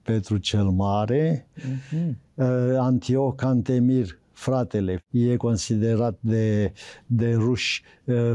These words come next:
Speaker 1: primul poet modern al limbii ruse. Deci, iată că au fost integrați, uh, cumva acolo. Și, în rest, turmele noastre în acest spațiu răsăriten sau spațiu rusesc trebuiesc în continuare identificate, pentru că mai avem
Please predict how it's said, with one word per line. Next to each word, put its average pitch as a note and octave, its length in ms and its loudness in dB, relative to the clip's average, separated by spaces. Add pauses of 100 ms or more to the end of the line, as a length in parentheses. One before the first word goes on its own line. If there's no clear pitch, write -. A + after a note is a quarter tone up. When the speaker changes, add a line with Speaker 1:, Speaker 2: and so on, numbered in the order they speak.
Speaker 1:
primul B2 320 2
poet A#2 280 0
modern A2+ 360 2
al A2 160 2
limbii G2+ 320 2
ruse. D3+ 800 2 (240)
Deci, C3+ 320 0
iată D#3+ 260 0
că D#3+ 80 -2
au D3+ 80 0
fost C#3 280 0
integrați, A#2 840 -2 (200)
uh, A#2 300 2
cumva A2 480 2
acolo. E2+ 480 -4 (360)
Și, - 180 -4
în B2+ 120 2
rest, D#3 260 0
turmele D#3+ 460 4
noastre B2+ 580 0
în A2+ 200 2
acest A#2 360 0
spațiu C3 460 -2
răsăriten G#2 920 0
sau F#2+ 280 -4
spațiu B2 600 -2 (400)
rusesc A2+ 720 -2 (280)
trebuiesc C3 540 0
în B2 140 2
continuare A2+ 600 2
identificate, G2+ 1000 -2
pentru G2+ 320 0
că G#2+ 140 -2
mai A2 260 2
avem B2+ 340 0